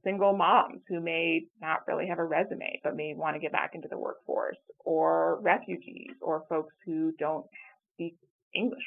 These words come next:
well. And so, um, businesses can think about who they can partner with. Again, this gets back to this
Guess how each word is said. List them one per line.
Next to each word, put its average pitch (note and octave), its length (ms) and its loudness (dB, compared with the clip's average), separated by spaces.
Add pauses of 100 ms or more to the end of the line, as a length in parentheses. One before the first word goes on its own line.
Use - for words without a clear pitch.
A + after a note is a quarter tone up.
well. - 400 -8
And E3+ 280 0
so, E3+ 480 8 (520)
um, D#3+ 360 4
businesses F3+ 480 2
can F3 140 -8
think F3+ 320 0
about D#3 560 4 (320)
who G3+ 500 0 (500)
they F3 140 2
can F3 180 -4
partner C4 400 10
with. E3 200 0
Again, E3 260 2
this D#3 140 -6
gets E3 180 -4
back F3+ 260 0
to F3+ 60 -4
this D#3 240 -2